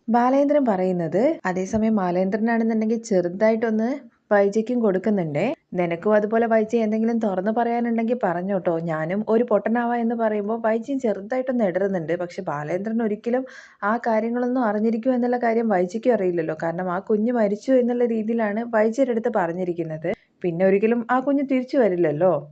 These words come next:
അല്ലാതെ എങ്ങനെ ബാലേന്ദ്രൻ ഈ കാര്യങ്ങളൊക്കെ അറിയാനാ? അതുകൊണ്ട് ആ കാര്യങ്ങളൊന്നും ബാലേന്ദ്രൻ അറിഞ്ഞിരിക്കുന്ന ഒരു ചെറിയൊരു ക്ലൂ പോലും നമ്മുടെ വൈജയ്ക്ക് ഒന്നും മനസ്സിലാവുന്നില്ല ട്ടോ. "ഞാനിവിടെ തീയിൽ ചവിട്ടിയിട്ടാ നിൽക്കുന്നത്. എന്തായാലും ഇനി എനിക്കിവിടെ നിൽക്കുന്നതിനോട് ഒരു താല്പര്യവുമില്ല.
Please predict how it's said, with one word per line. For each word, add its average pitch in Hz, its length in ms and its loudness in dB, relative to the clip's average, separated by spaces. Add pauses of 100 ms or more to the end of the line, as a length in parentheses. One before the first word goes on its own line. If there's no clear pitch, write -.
(220)
അല്ലാതെ 208 360 4 (120)
എങ്ങനെ 226 280 0
ബാലേന്ദ്രൻ 220 500 2
ഈ 220 80 2
കാര്യങ്ങളൊക്കെ 208 520 0
അറിയാനാ? 196 360 0 (120)
അതുകൊണ്ട് 202 360 0 (120)
ആ 196 160 0
കാര്യങ്ങളൊന്നും 269 640 0
ബാലേന്ദ്രൻ 240 460 0
അറിഞ്ഞിരിക്കുന്ന 226 640 -2
ഒരു 240 240 0 (100)
ചെറിയൊരു 277 460 2
ക്ലൂ 262 300 0
പോലും 262 300 4
നമ്മുടെ 226 320 0
വൈജയ്ക്ക് 220 540 0 (360)
ഒന്നും 277 340 0
മനസ്സിലാവുന്നില്ല 196 840 0
ട്ടോ. 180 180 2 (360)
"ഞാനിവിടെ 208 480 2
തീയിൽ 226 380 0
ചവിട്ടിയിട്ടാ 240 500 2
നിൽക്കുന്നത്. 180 560 0 (500)
എന്തായാലും 202 600 2 (160)
ഇനി 196 180 0
എനിക്കിവിടെ 247 440 0
നിൽക്കുന്നതിനോട് 226 600 2
ഒരു 226 160 4
താല്പര്യവുമില്ല. 185 720 2